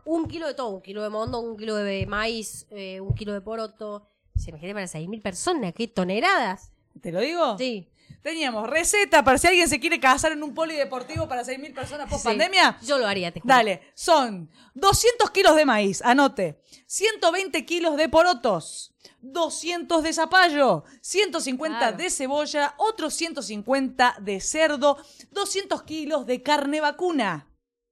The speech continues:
Speaker 2: Eso el
Speaker 1: Ay,
Speaker 2: locro,
Speaker 1: no le
Speaker 2: señor.
Speaker 1: ponían todo lo otro.
Speaker 2: Bueno, que también, ¿con qué querés?
Speaker 1: Bueno.
Speaker 2: Porque era, era libre,
Speaker 1: Claro.
Speaker 2: era para el, no, no,
Speaker 1: Para
Speaker 2: no es
Speaker 1: el,
Speaker 2: que,
Speaker 1: para su pueblo,
Speaker 2: no es
Speaker 1: por
Speaker 2: que,
Speaker 1: así
Speaker 2: ¿qué te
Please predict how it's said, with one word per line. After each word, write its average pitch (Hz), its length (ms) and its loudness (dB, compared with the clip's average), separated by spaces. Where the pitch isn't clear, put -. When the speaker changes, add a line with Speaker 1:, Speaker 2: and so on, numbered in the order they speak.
Speaker 2:
Eso 320 440 -8
el 214 160 -8
Speaker 1:
Ay, 214 160 6
Speaker 2:
locro, 226 140 2
Speaker 1:
no - 40 2
le 285 80 4
Speaker 2:
señor. 247 200 0
Speaker 1:
ponían 262 260 -2
todo 233 180 -4
lo 220 140 -4
otro. 208 400 -8
Speaker 2:
Bueno, 170 400 -16
que 156 80 -20
también, 165 320 -20
¿con 175 120 -8
qué 165 80 -6
querés? 170 320 -10
Speaker 1:
Bueno. 190 180 -10
Speaker 2:
Porque 180 100 -4
era, 262 260 6
era 202 140 0
libre, 220 560 4
Speaker 1:
Claro. - 140 -12
Speaker 2:
era 185 120 -2
para 185 200 -2
el, 160 340 -12
no, 185 140 -4
no, 185 40 -8
Speaker 1:
Para 196 160 -6
Speaker 2:
no 202 80 -2
es 214 80 0
Speaker 1:
el, 214 60 -4
Speaker 2:
que, 220 180 -2
Speaker 1:
para 202 140 -6
su 196 160 -12
pueblo, 262 420 2
Speaker 2:
no 247 60 4
es 294 100 6
Speaker 1:
por - 40 -2
Speaker 2:
que, 277 80 -4
Speaker 1:
así 247 80 2
Speaker 2:
¿qué 220 40 -4
te 233 60 -4